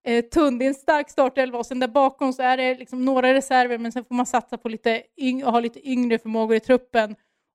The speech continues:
Och, ja, men bygga vidare år för år för att bredda det här. Eh, men jag tycker ändå att det är viktigare att satsa på liksom några spetsvärvningar i, eh, i, eh, startelvan än att, eh, än att, eh,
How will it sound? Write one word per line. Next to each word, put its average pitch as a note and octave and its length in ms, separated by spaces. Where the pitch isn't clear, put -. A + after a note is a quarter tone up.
Och, - 220
ja, B3 100
men A#3 180
bygga B3 280
vidare A#3 440
år A#3 240
för A#3+ 140
år B3+ 180
för A3+ 140
att - 120
bredda A3+ 360
det A3 80
här. G3 240
Eh, G3+ 500
men A3+ 100
jag A#3+ 120
tycker C#4 280
ändå A#3 260
att A3 320
det A#3 120
är A3+ 40
viktigare A#3+ 440
att A3+ 60
satsa - 360
på A3+ 180
liksom G#3+ 240
några G#3+ 180
spetsvärvningar A3 1200
i, G#3+ 460
eh, F#3+ 80
i, G#3 440
eh, G3 40
startelvan A3+ 760
än G#3 200
att, G3 320
eh, G3+ 80
än G3+ 160
att, - 260
eh, G3+ 80